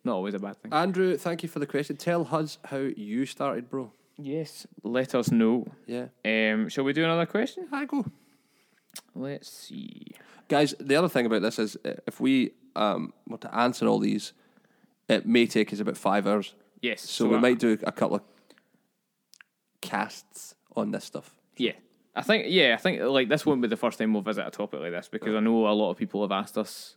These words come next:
Speaker 1: about
Speaker 2: Yeah.
Speaker 1: things in the shop, and we've maybe taken some time then and thinking, like, this would be a really good
Speaker 2: Yeah.
Speaker 1: podcast
Speaker 2: Yeah.
Speaker 1: chat. Um, so, uh, Ken Yip.
Speaker 2: Oh, hi, Ken. I love Ken, man. He's great.
Speaker 1: Ken's so cool, isn't
Speaker 2: Yeah,
Speaker 1: he?
Speaker 2: he's awesome.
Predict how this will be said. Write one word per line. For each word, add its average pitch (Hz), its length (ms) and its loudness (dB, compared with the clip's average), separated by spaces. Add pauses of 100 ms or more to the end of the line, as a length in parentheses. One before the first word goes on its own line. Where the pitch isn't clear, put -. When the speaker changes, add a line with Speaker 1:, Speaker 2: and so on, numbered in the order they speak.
Speaker 1:
about 107 160 -2
Speaker 2:
Yeah. 110 60 -6
Speaker 1:
things 104 200 0
in 107 80 0
the 101 60 -2
shop, 120 480 0
and 101 200 -2
we've 101 120 -4
maybe 104 200 -2
taken 104 300 -6
some 104 160 -10
time 104 240 -4
then 104 240 -2
and 98 300 -8
thinking, 107 520 -4 (520)
like, 113 220 -6
this 220 200 -2
would 202 120 -2
be 170 80 0
a 143 40 -6 (240)
really 120 220 -2
good 104 200 -6
Speaker 2:
Yeah. - 300 -4
Speaker 1:
podcast 117 340 -6 (220)
Speaker 2:
Yeah. - 80 -10
Speaker 1:
chat. 117 340 -8 (800)
Um, 117 840 4 (220)
so, 117 720 2 (120)
uh, 101 1300 -2 (100)
Ken 175 300 2
Yip. 135 360 4 (180)
Speaker 2:
Oh, 233 200 0
hi, 208 160 0
Ken. 127 340 0
I 147 60 -6
love 156 180 -2
Ken, 101 300 -4
man. 104 360 0
He's - 120 -8
great. - 320 -6
Speaker 1:
Ken's 113 280 0
so 110 200 -6
cool, 101 240 -6
isn't 104 120 0
Speaker 2:
Yeah, 101 60 0
Speaker 1:
he? 101 60 -2
Speaker 2:
he's 98 120 -6
awesome. 101 220 -6